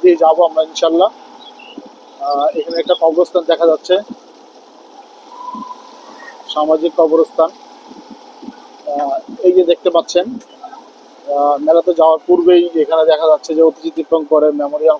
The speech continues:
কমপ্লেক্স, বিক্রমপুর বৌদ্ধবিহার। আহ, এই রোডটা দিয়ে মূলত আমরা অতিথি দীপঙ্করের, আহ, আহ, ভিটে বাড়িতে, ওখানে বৌদ্ধ মন্দির আছে, ওখানে আমরা ভিজিট করবো ইনশাল্লাহ। So চলেন আগে আমরা মেলার দিকে যাই। যদিও বৃষ্টির মধ্যে,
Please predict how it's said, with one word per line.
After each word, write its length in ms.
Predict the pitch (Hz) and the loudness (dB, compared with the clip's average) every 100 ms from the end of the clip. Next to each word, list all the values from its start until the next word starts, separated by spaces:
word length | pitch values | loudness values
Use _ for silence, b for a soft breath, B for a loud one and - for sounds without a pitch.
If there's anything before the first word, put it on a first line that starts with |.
| - | -2
কমপ্লেক্স, 540 | 294 - - - - _ _ _ _ _ _ - | -4 -2 -6 -6 -20 _ _ _ _ _ _ -8
বিক্রমপুর 500 | 143 160 147 156 156 - _ _ | -4 -4 0 -2 -2 -10 _ _
বৌদ্ধবিহার। 600 | 131 135 147 147 143 147 | -10 -6 -4 -2 -2 -2
আহ, 520 | 143 _ _ _ - 131 | -4 _ _ _ -14 -2
এই 180 | 185 202 | 2 4
রোডটা 300 | 180 - 180 | 2 0 -4
দিয়ে 200 | 165 180 | 2 2
মূলত 280 | 175 165 165 | 2 0 0
আমরা 260 | 160 175 311 - _ _ _ - | 0 0 -2 -6 _ _ _ -6
অতিথি 340 | 147 160 160 | -4 -4 -4
দীপঙ্করের, 720 | 160 156 160 151 151 151 139 | -4 -4 -4 2 4 2 0
আহ, 320 | 135 131 127 123 - _ _ _ 131 | -2 -2 -2 -6 -12 _ _ _ -6
আহ, 140 | 123 123 | -6 -8
ভিটে 180 | 131 | -4
বাড়িতে, 500 | 156 151 143 151 151 | -2 -2 0 0 2
ওখানে 300 | 135 - 139 | -2 -8 -12
বৌদ্ধ 280 | 135 135 131 | -10 -12 -10
মন্দির 300 | 143 147 147 | -10 -6 -4
আছে, 200 | 143 - | -4 -4
ওখানে 280 | 151 131 139 135 139 | -6 -6 -12 -12 -12
আমরা 260 | - 127 127 135 | -14 -12 -12 -14
ভিজিট 220 | 131 - | -20 -8
করবো 240 | 165 151 | -4 -2
ইনশাল্লাহ। 400 | 147 135 165 214 294 _ _ _ _ - | -2 -2 -2 -2 -4 _ _ _ _ -10
So 220 | 143 139 139 | -4 -4 -2
চলেন 280 | 160 160 | -2 -2
আগে 200 | 143 139 | -2 -2
আমরা 220 | 139 131 139 | -4 -4 -14
মেলার 280 | 139 160 156 | -8 -6 -6
দিকে 160 | 156 | -6
যাই। 160 | 165 214 233 | 0 0 0
যদিও 260 | 160 196 202 | 0 0 0
বৃষ্টির 360 | 208 - 214 | -2 -4 -2
মধ্যে, 340 | 202 202 202 | 0 2 2